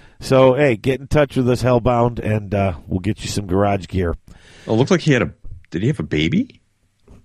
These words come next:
Speaker 2: at some point?
Speaker 1: I doubt it. He's a guy.
Speaker 2: Well, you know what I mean.
Speaker 1: Oh.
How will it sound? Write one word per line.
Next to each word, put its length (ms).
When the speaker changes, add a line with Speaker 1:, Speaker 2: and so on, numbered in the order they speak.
Speaker 2:
at 140
some 140
point? 340
Speaker 1:
I 160
doubt 320
it. 80
He's 180
a 60
guy. 500
Speaker 2:
Well, 120
you 80
know 80
what 120
I 60
mean. 320
Speaker 1:
Oh. 200